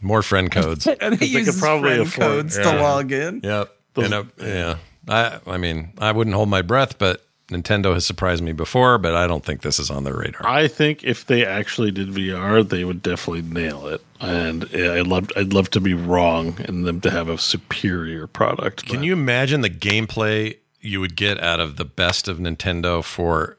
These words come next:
Speaker 1: that? I mean, they would be so, uh, that would be amazing because they know what they're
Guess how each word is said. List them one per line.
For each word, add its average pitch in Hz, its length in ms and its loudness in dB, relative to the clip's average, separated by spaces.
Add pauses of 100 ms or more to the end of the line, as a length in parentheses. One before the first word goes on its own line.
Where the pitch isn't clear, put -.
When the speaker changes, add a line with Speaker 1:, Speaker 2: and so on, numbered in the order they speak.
Speaker 1:
that? 85 440 -4
I 92 60 -6
mean, 95 200 0
they 117 180 2
would 110 220 -2
be 95 160 0
so, - 300 0 (100)
uh, 95 220 -2 (360)
that 135 280 2
would 104 120 0
be 92 120 0
amazing 101 580 2
because 90 420 -2 (680)
they 123 200 2
know 151 200 2
what 131 320 2
they're 107 220 0